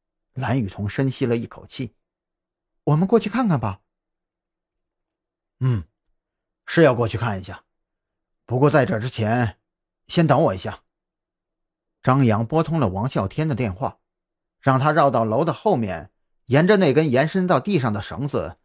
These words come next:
爬到顶层，然后再从天窗续一根绳子下来。“绳-，绳子？什么绳子？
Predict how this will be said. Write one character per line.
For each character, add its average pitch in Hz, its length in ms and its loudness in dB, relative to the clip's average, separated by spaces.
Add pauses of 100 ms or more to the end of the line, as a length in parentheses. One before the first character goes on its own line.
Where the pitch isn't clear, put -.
(120)
爬 - 160 -2
到 160 120 2
顶 98 200 -8
层， 101 300 -14 (640)
然 143 180 2
后 175 120 4
再 147 140 2
从 127 180 -4
天 156 220 -2
窗 160 180 -2
续 - 220 -4
一 110 80 -2
根 147 140 -2
绳 107 260 -6
子 190 60 -2
下 - 240 -6
来。 - 160 -18 (1300)
“绳-， - 180 -12 (300)
绳 113 380 -2
子？ 233 280 4 (680)
什 - 160 0
么 269 100 2
绳 127 180 4
子？ 101 220 -2